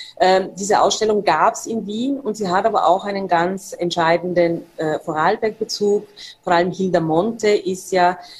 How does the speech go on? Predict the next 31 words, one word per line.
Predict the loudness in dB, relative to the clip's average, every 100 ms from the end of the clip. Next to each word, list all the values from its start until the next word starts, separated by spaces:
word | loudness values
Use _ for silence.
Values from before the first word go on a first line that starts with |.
| -4 2
ähm, | 4 4 0
neunzehnhundertvierundvierzig | 0 0 -2 -6 0 0 0 -2 -2 -2 -6 -10 -4
an | 0 2 2 2
der | 0 -2
Tiesner | -10 -12 -8 -6
Grenze, | -2 -2 -2 -2 0 0
da | 2
hat | -2 -2
sie | -2
erschossen | -2 -2 -4 -4 0
worden. | 2 2 0
Sie | -4 -2
war | 0 0 -2 -18 -4 2
in | 4 4
England, | 2 2 2 2 0 -4 -4
äh, | 2 2 0 -6 _ _
sie | -8 -2 -2
hatte, | -2 -2 -2
hatte | 0 -2
nach | -2
England | 2 2 4 2 0 -4
ver-, | -6 -8 -4
geheiratet | -2 2 2 4 2 2 0 -2 -12 -8
und | -4 0 2
hat | 2 2
aber, | 2 2
weil | 2 0
sie | -2 -2
wirklich | -2 -2 -2
eine | -2 -2
sehr, | 0 2 2